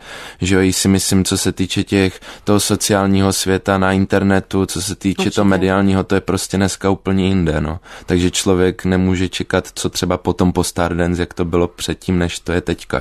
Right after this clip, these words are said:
Speaker 1: že ten nátlak lidí nebo
Speaker 2: Jo, ale tak, eh, dobře se poslouchá, že je pozitivní zatím,
Speaker 1: Přesně
Speaker 2: když vy
Speaker 1: tak.
Speaker 2: jste vlastně tady nebyl, teda dva
Speaker 1: Hm.
Speaker 2: týdny, teď teprve se začínáte znovu vracet do toho pracovního procesu a začínáte se znovu,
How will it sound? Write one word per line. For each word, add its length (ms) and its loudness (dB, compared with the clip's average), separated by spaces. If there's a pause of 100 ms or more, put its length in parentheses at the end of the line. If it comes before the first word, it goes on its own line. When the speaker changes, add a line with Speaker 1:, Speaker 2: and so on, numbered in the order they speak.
(140)
Speaker 1:
že 80 -6 (440)
ten 140 0
nátlak 400 0
lidí 360 -2
nebo 380 -2
Speaker 2:
Jo, 340 0
ale 160 -2
tak, 220 -4
eh, 160 -2 (400)
dobře 280 -2
se 120 -4
poslouchá, 500 -2
že 100 -2
je 120 -2
pozitivní 560 -4
zatím, 300 -4
Speaker 1:
Přesně 300 0
Speaker 2:
když 100 -2
vy 60 2
Speaker 1:
tak. 120 2
Speaker 2:
jste 160 0
vlastně 300 -2
tady 220 2
nebyl, 480 2
teda 260 2
dva 200 2
Speaker 1:
Hm. 120 -6
Speaker 2:
týdny, 300 2
teď 180 -4
teprve 460 -4
se 80 -6
začínáte 540 -4
znovu 300 -4 (400)
vracet 560 -2
do 140 -8
toho 200 -4
pracovního 560 -4
procesu 560 -4
a 60 -2
začínáte 500 -4
se 140 -6
znovu, 380 -2